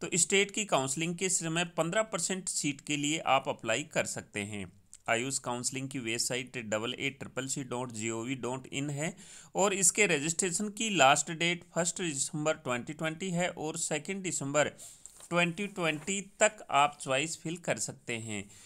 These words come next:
इस वीडियो में मैं आपको step by step registration का प्रोसेस बताऊंगा। उससे पहले मैं आपको बता दूं कि चॉइस फिलिंग के लिए आप हमारी बुक की हेल्प ले सकते हैं, जिसको इस वीडियो के डिस्क्रिप्शन बॉक्स से भी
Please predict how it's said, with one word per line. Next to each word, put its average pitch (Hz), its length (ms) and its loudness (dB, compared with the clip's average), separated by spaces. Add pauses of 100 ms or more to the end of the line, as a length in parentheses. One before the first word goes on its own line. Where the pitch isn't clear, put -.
(180)
इस 139 200 0
वीडियो 139 340 2
में 147 160 0
मैं 143 140 2
आपको 131 340 2
step 170 420 2
by 165 220 4
step 156 340 -2
registration 135 600 -2
का 160 80 2
प्रोसेस 151 560 0
बताऊंगा। 156 540 0 (360)
उससे 185 280 4
पहले 196 320 6
मैं 220 180 4
आपको 190 320 4
बता 151 280 6
दूं 190 200 -2
कि 214 140 -4
चॉइस 185 540 4
फिलिंग 180 300 0
के 196 160 0
लिए 185 220 0
आप 156 320 4
हमारी 147 260 2
बुक 127 280 -8
की 170 120 -4
हेल्प 131 360 -2
ले 123 160 0
सकते 165 340 -4
हैं, 160 280 -4 (440)
जिसको 202 380 2
इस 214 220 0
वीडियो 160 320 2
के 185 140 -4
डिस्क्रिप्शन 175 600 -2
बॉक्स 160 280 0
से 175 200 0
भी 160 400 -4